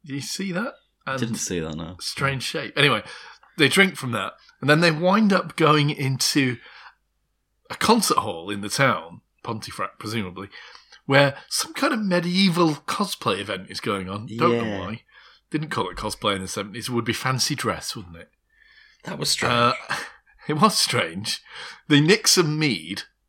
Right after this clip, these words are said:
Speaker 1: uh, which they, they neck, and then there's a little display case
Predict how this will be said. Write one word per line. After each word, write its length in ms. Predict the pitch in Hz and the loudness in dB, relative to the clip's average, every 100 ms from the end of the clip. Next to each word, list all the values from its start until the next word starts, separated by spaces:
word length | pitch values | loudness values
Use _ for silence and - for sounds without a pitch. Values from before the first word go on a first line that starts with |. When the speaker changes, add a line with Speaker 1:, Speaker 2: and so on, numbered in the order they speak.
| - | 0
Speaker 1:
uh, 240 | 110 107 | 2 4
which 260 | 107 113 - | 0 -4 -4
they, 300 | 107 98 90 _ _ _ _ - - _ - | -2 -2 -6 _ _ _ _ -20 -20 _ -6
they 120 | 98 | -4
neck, 380 | 92 104 - - - - _ | -4 -6 -8 -16 -18 -20 _
and 260 | 135 139 131 | 2 4 4
then 220 | 139 143 | 2 4
there's 180 | 143 151 | 0 0
a 40 | |
little 240 | 208 453 196 | 2 2 2
display 500 | 226 - - 143 117 | -2 -2 -2 -2 -4
case 680 | - 92 - - - - | -6 -8 -8 -6 -6 -8